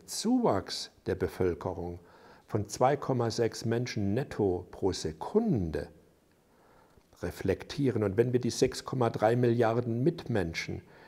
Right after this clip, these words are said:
die in der sogenannten Dritten Welt leben, zumindest einen Anteil an diesem Wohlstand zukommen lassen wollen, dann werden diese Ökosysteme voraussagbar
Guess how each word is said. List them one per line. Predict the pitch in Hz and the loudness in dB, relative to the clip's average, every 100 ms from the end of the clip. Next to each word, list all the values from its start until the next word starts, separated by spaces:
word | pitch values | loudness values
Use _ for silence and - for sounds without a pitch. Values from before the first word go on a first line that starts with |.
| - 107 | -4 0
die | |
in | 107 | 4
der | 104 | 6
sogenannten | 98 110 110 107 104 | 6 2 2 0 -2
Dritten | 104 113 - 110 107 | 0 0 0 0 4
Welt | 117 135 - | 4 2 0
leben, | 90 87 98 | -2 -2 -4
zumindest | - 120 131 135 127 - | -4 -2 0 0 -2 -2
einen | 110 98 92 - | 0 0 -2 -4
Anteil | 165 226 226 - 107 85 76 - - - - - - | -2 0 -2 -2 0 0 -2 -6 -14 -20 -20 -18 -6
an | 107 | -2
diesem | 98 90 92 | -2 -2 -2
Wohlstand | 85 90 92 - 101 90 110 - - _ | 2 4 4 2 0 -2 -6 -16 -20 _
zukommen | - 113 107 - 120 113 | -8 -6 -4 -2 -2 0
lassen | 117 120 - 117 113 | -2 -4 -4 -6 -2
wollen, | 120 120 123 123 - - _ _ _ _ _ | 0 0 -4 -6 -14 -20 _ _ _ _ _
dann | 90 87 | -4 4
werden | 98 107 95 | 4 4 -2
diese | 95 92 95 | -4 -4 -4
Ökosysteme | - 110 - 110 98 104 - - 98 98 90 - - | -4 -6 -4 -4 -2 -6 -6 0 0 0 -4 -10 -20
voraussagbar | - - 95 87 87 101 92 - 95 76 71 - 71 67 - | -20 -4 0 2 4 2 2 -4 -4 -4 -6 -8 -6 -6 -10